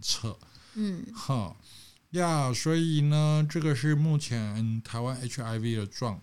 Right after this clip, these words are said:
Speaker 1: 况。
Speaker 2: 但是不鼓励你去捐血去做检验。
Speaker 1: 那个是我们这个时代的人在做的事情。
Speaker 2: <laughs> 不知道欸，他们可能还是会害怕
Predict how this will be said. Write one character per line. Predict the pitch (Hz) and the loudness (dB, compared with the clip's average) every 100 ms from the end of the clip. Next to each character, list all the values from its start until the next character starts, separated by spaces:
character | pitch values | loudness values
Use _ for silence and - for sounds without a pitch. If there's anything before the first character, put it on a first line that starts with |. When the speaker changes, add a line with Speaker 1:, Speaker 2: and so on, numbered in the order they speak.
| - | -14
Speaker 1:
况。 | - 127 | -8 -2
Speaker 2:
但 | 311 269 | 0 0
是 | 302 | -2
不 | - 339 | -4 -6
鼓 | - 220 180 | -4 -4 -4
励 | 233 220 | -4 -4
你 | 196 151 196 | -4 -6 -6
去 | - 254 240 214 208 - - | -4 -2 0 -2 -4 -8 -6
捐 | - 254 240 247 | 0 0 2 -2
血 | - 214 190 226 - _ _ | -4 -6 -8 -12 -20 _ _
去 | 233 | -6
做 | 202 226 | -4 -4
检 | 220 170 170 | -6 -10 -10
验。 | 185 - - - - - | -12 -12 -16 -18 -18 2
Speaker 1:
那 | 247 | 6
个 | 185 | 6
是 | - | 6
我 | 208 113 | 4 4
们 | 95 95 | 2 0
这 | 214 170 | -2 -2
个 | 127 107 | 0 0
时 | - - - 98 104 | 2 2 0 -4 -6
代 | - 123 101 | -4 -2 -2
的 | 92 | -6
人 | 92 87 87 | -8 -8 -8
在 | 107 | -8
做 | - 110 | -8 -8
的 | 90 | -6
事 | - 107 85 | -6 -6 -6
情。 | - - 170 143 143 175 160 | -6 -6 -2 4 8 10 10
Speaker 2:
<laughs> | 185 151 185 160 185 143 | 10 8 8 6 6 4
不 | |
知 | 254 262 | 4 4
道 | 262 | 6
欸， | 226 214 | 6 6
他 | 302 | 4
们 | 311 | 4
可 | 269 220 | 2 0
能 | 214 | -4
还 | 196 | -6
是 | 208 254 | -2 0
会 | 254 254 | 2 0
害 | 226 233 | 0 -4
怕 | 208 233 214 190 190 | -4 -4 -4 -4 -6